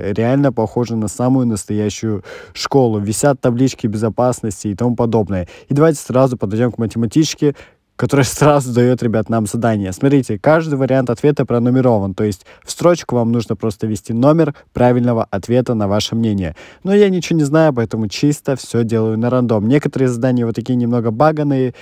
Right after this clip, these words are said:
и вы не видите, какие ответы, но приходится делать на рандом. Я думаю, это скоро пофиксят, это всего лишь первый день. Давайте резко будем всё отвечать. Э,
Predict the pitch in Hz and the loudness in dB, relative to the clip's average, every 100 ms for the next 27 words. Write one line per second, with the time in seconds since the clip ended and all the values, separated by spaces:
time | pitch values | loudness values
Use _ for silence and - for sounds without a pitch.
0 | - - - 117 107 131 127 120 123 107 | -20 -10 -2 0 2 2 4 2 0 -2
1 | 110 98 - 113 107 - 107 - 101 87 | -6 -8 -4 -2 -2 -4 -6 -2 -4 -2
2 | 92 107 147 135 - 110 127 120 - 107 | -4 0 0 0 -4 -2 0 0 -4 -4
3 | 107 104 107 107 101 92 92 127 135 123 | -2 -2 -2 -2 0 -2 2 2 2 0
4 | 107 107 - 123 113 101 - - - 135 | 0 -4 -4 -2 -2 -4 -12 -12 -2 0
5 | 127 104 - 90 - 104 107 117 131 127 | 0 -4 -6 -8 -8 -8 -6 0 0 0
6 | - 120 113 110 98 87 80 - - - | -2 -2 0 0 -2 -4 -8 -20 -20 0
7 | 139 156 135 131 139 131 - 107 110 104 | 2 2 2 2 2 0 -2 -4 -2 -4
8 | - 120 - 127 135 123 113 - 151 156 | -2 -2 0 0 0 -2 -2 0 0 0
9 | _ _ _ - - 104 104 | _ _ _ -14 -6 -4 -4